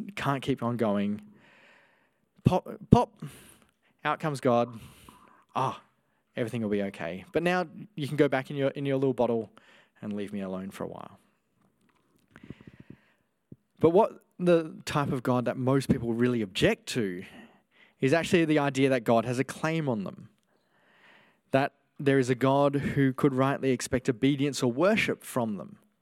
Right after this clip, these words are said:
That sort of God is much harder to stomach, because that sort of God might have a say in what I do with my life. And yet,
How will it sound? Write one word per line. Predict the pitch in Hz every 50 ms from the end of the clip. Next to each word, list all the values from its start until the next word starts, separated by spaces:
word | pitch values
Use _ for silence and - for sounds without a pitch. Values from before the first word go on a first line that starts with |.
| _ _ _ _ _ _ _ _ _ _ _ _ _ _ _ _ _ _ _ _ _ _ _ _ _ -
That | 151 208 -
sort | - - 165 151
of | 139
God | 135 147 139 139
is | 139 123
much | 135 143 180 208 -
harder | - 131 117 110 110 101
to | 95 92
stomach, | - - - 92 87 78 - - - - _ _ _ _ _ _ _ _ _ _ _ _ _ _ _ _ _ _ _ _ _ _ _ _ _
because | - 110 - - 107
that | 113 131 117 -
sort | - 139 117 107
of | 101
God | - 107 98 98 95
might | 101 101 101 -
have | - 110 107
a | 104
say | - - - 107 107
in | 104 101
what | 98 98 95
I | 98 95 95
do | - - 107 104
with | 98 87 -
my | 82 85 85
life. | 85 - - - - - - - - _ _ _ _ _ _ _ _ _ _ _ _ _ _ _ _ _ _ _ _ _ _ _ _ _ _ - - _ _ _ _ _ _ _ _ _ _ _ _ _ _ _ _ _ _ _ _ _ _ _ _ _ - - _ - - - - - - - - - -
And | - 139 147
yet, | 147 151 151 -